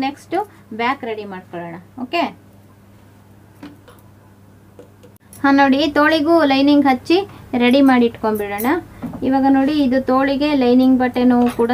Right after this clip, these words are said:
ಸಾಕಾಗ್ತಾ ಇರಲಿಲ್ಲ, ಅದರಿಂದ ಅದಕ್ಕೂ ಕೂಡ ನಾನು ಹಚ್ಕೊಳ್ತಾ ಇದ್ದೀನಿ. ನೋಡಿ, ಹಿಂಗೆ ಕೆಳಗಡೆ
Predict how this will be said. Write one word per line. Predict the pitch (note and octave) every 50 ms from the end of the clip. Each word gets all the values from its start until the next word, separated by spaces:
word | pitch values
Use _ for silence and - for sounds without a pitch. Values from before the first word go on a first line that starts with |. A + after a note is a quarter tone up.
| C#4+ - -
ಸಾಕಾಗ್ತಾ | A3+ A#3 A#3 A#3+ A#3 A#3 - - A#3 A3 G#3+
ಇರಲಿಲ್ಲ, | G#3 G#3+ G#3 G#3+ A#3+ C4 C4+ - - G#3
ಅದರಿಂದ | G#3+ G#3+ A3+ A#3 A3+ A#3 B3 D4 E4+ D4 - - - - - - - A#3+
ಅದಕ್ಕೂ | B3 B3 C4+ C4 C4 B3+ B3 -
ಕೂಡ | A#3+ A3+ A3+ A3+ A3
ನಾನು | A3 A#3 C4+ F4 - - - - - - - - - - - - - - - - - - - - - - - - - - - - - - - - - - - - - - - - - - -
ಹಚ್ಕೊಳ್ತಾ | B3+ B3 - - C#4 C4+ C4+ B3 - A3+ G#3+ G#3
ಇದ್ದೀನಿ. | G#3 G#3 G#3 A#3 C4 E4 E4+ - - - - - - - - C4+
ನೋಡಿ, | C#4 C#4+ C#4+ C#4+ C#4
ಹಿಂಗೆ | C4+ C4 C#4 C#4 C4+ -
ಕೆಳಗಡೆ | C4+ C4+ C#4 C#4+ D4+ D4 C#4+